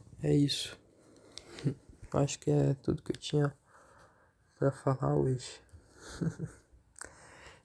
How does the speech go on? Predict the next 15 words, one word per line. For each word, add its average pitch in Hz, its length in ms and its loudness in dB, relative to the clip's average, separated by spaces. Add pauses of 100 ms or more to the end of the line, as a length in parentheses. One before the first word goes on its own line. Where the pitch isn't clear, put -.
Então, 139 240 4
muito 131 280 2
obrigado 143 540 2 (340)
pra 143 100 -6
quem 139 240 -4
escutou. - 580 -2 (600)
E, 135 680 4 (2750)
é, 160 120 -2 (600)
minhas 135 200 2
redes 139 240 -4
sociais 127 560 0
vão 131 140 4
estar 127 680 0 (1080)
aí 139 400 2
nas, 131 840 -2